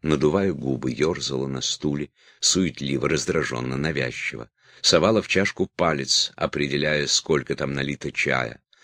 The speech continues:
Сутулая женская тень, ибо была слепа, и тень с римским профилем раскачивалась в огромном кресле. Как странно он заламывал пальцы, как тряс головой из стороны в сторону,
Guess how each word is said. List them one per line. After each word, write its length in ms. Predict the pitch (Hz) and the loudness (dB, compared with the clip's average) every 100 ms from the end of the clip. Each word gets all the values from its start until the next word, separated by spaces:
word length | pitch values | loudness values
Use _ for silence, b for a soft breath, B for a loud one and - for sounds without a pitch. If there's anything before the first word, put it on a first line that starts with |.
| b b | b b
Сутулая 760 | - 127 127 127 127 123 127 | 6 8 10 10 12 12 12
женская 680 | 127 113 113 107 - 101 101 | 10 8 6 6 4 8 6
тень, 460 | - 92 98 92 87 | 6 6 6 6 0
ибо 280 | 87 82 85 | -2 0 2
была 340 | 80 82 85 | 2 2 2
слепа, 680 | 80 - 78 80 78 80 73 B B | 0 0 0 0 4 4 4 B B
и 160 | - 85 | 2 2
тень 320 | 104 107 101 | 8 8 8
с 180 | - 90 | 6 6
римским 720 | 82 107 101 - - 85 69 | 6 6 6 4 4 2 0
профилем 760 | - 76 90 92 - 78 76 71 b b | 0 6 8 6 2 -4 -4 -6 b b
раскачивалась 1080 | 76 82 - - 80 78 - 71 71 67 - | 2 6 4 4 2 2 0 -2 0 -2 0
в 100 | 62 | -2
огромном 640 | 65 62 67 71 67 67 | 0 0 0 0 -2 -4
кресле. 680 | - 62 71 67 - 58 58 B B | -6 -2 0 0 -2 -4 -6 B B
Как 200 | - 78 | -2 0
странно 560 | - - 78 69 64 62 | 0 0 2 0 0 -4
он 160 | 62 | -4
заламывал 760 | 62 60 64 65 64 58 60 60 _ | -2 0 2 0 -2 -2 -4 -4 _
пальцы, 600 | 82 98 85 - 87 80 B B | 2 4 0 0 0 -2 B B
как 200 | 80 71 | -2 -2
тряс 400 | - 71 71 65 | 0 2 4 2
головой 540 | 58 65 64 85 101 | 2 2 4 6 6
из 100 | 85 | 4
стороны 360 | - 80 80 76 | 0 0 0 0
в 60 | - | -2
сторону, 540 | - 76 69 65 58 | 0 0 0 -4 -6